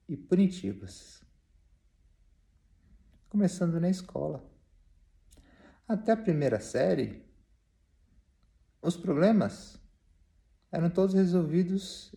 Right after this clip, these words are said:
em grupo, em conjunto. A professora nos ajudava. Em determinado momento, abruptamente, o problema se tornou ruim.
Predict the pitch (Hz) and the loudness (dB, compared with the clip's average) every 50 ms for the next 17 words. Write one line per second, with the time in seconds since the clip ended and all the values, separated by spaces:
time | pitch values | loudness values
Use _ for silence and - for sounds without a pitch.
0 | - 196 196 208 202 180 - 175 180 170 175 - - - - _ _ _ _ _ | -4 -2 0 2 4 4 4 4 2 2 -2 -8 -16 -20 -20 _ _ _ _ _
1 | _ 165 160 156 - - 127 117 107 98 104 117 135 147 147 139 - - - - | _ -8 -8 -6 -4 -2 -2 -2 -2 -2 -2 -2 -2 -4 -4 -6 -10 -16 -20 -20
2 | - _ _ _ _ _ _ _ _ _ _ _ _ _ _ _ _ _ - - | -20 _ _ _ _ _ _ _ _ _ _ _ _ _ _ _ _ _ -20 -20
3 | _ _ _ _ _ 107 107 110 110 107 - - - - 113 113 113 113 110 104 | _ _ _ _ _ -6 -2 -2 -2 -2 -4 -8 -4 0 0 2 2 0 0 -2
4 | 110 107 101 101 92 85 87 101 113 127 131 127 117 - - - - _ _ _ | -2 -4 -2 -4 -4 -4 -2 -2 -2 -2 -4 -6 -8 -10 -14 -20 -20 _ _ _
5 | _ _ _ _ _ _ _ _ _ _ _ _ _ _ _ _ _ _ _ _ | _ _ _ _ _ _ _ _ _ _ _ _ _ _ _ _ _ _ _ _
6 | _ - _ _ _ _ _ _ _ _ 196 196 190 - 185 170 160 143 143 147 | _ -20 _ _ _ _ _ _ _ _ -4 -2 0 0 0 2 2 2 2 2
7 | 147 143 139 131 117 104 107 117 131 143 143 135 - - - - _ _ _ _ | 0 0 -2 -2 -2 -2 -2 -2 -2 -2 -4 -8 -10 -14 -20 -20 _ _ _ _
8 | _ _ _ _ _ _ _ _ _ _ _ _ _ _ _ _ _ _ _ _ | _ _ _ _ _ _ _ _ _ _ _ _ _ _ _ _ _ _ _ _
9 | _ _ _ _ _ _ _ _ _ _ _ _ _ _ - 123 135 131 104 101 | _ _ _ _ _ _ _ _ _ _ _ _ _ _ 0 0 0 0 0 -2
10 | - 160 - - - 123 117 110 110 120 131 131 123 - - - - - - - | -4 -4 -6 -6 -4 -4 -2 -2 -2 -4 -4 -6 -10 -12 -18 -20 -20 -20 -20 -20
11 | _ _ _ _ _ _ _ _ _ _ _ _ _ _ _ - 110 110 113 113 | _ _ _ _ _ _ _ _ _ _ _ _ _ _ _ -2 0 0 0 -2
12 | 113 - - 113 107 107 110 117 113 - 98 101 98 | -2 -4 -4 -4 -2 -2 -2 -4 -4 -4 -6 -6 -6